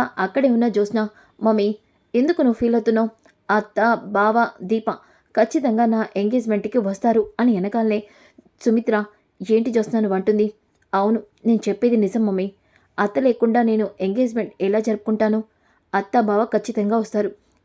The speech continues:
ఇప్పుడే నేను తాతతో మాట్లాడతాను" అంటూ జ్యోత్స్న అయితే ఇక లోపల ఉన్న శివనారాయణ దగ్గరికి వెళ్తుంది. ఇక శివనారాయణ, "ఏంటి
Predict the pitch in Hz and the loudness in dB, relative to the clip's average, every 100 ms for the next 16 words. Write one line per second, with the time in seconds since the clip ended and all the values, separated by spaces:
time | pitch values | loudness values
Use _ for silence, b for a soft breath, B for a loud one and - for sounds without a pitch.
0 | - 202 220 233 220 190 185 196 220 214 | -2 -2 0 0 0 0 -4 -4 -2 0
1 | 196 202 208 214 208 208 - 226 220 226 | 0 -2 -4 -2 -2 -4 -2 -2 2 0
2 | 185 165 214 240 214 208 - b b b | 0 -4 -2 -2 2 0 0 b b b
3 | 320 277 196 196 226 247 214 233 240 190 | 0 2 2 2 2 0 2 0 0 0
4 | 226 226 226 208 208 208 220 202 214 220 | 0 2 0 0 -2 -2 0 2 2 0
5 | - b b - 262 247 175 233 233 214 | -2 b b -6 -2 -2 0 0 2 2
6 | 214 220 - b b b 202 202 233 | 0 -2 -8 b b b 0 2 2